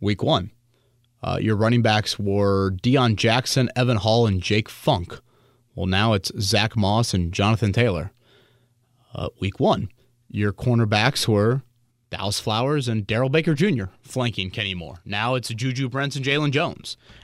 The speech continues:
And you just brought up Cam Robinson. He was out for week one with the start of a four-game suspension. So,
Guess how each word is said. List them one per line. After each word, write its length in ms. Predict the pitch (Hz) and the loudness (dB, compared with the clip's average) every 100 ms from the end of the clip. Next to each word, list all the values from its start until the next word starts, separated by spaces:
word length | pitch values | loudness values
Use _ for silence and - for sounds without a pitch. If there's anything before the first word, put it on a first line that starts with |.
| - | -4
And 340 | 120 123 117 | 2 2 2
you 80 | 123 | 2
just 160 | 135 120 | 0 0
brought 200 | 139 127 | 0 -2
up 80 | - | -2
Cam 200 | 131 123 | -2 0
Robinson. 520 | 143 143 107 120 123 | 0 0 -2 -2 -2
He 180 | 123 120 | -4 -4
was 220 | 120 117 | -4 0
out 280 | 175 156 - - | 2 4 2 -2
for 200 | - 131 | -4 -2
week 260 | 117 113 | -2 -4
one 360 | 113 107 104 104 | -2 -2 0 -2
with 260 | 110 - | -4 -6
the 240 | - 110 107 | -4 -2 -2
start 380 | - 127 117 104 | -4 -2 -2 -2
of 60 | |
a 40 | 107 | -8
four-game 640 | - 117 110 110 107 101 - - - - - - - _ _ | -4 -2 0 0 0 -2 -8 -20 -20 -20 -20 -20 -20 _ _
suspension. 680 | - 170 - 190 180 147 123 | -6 -4 2 2 4 0 0
So, 360 | - 185 170 | 2 4 2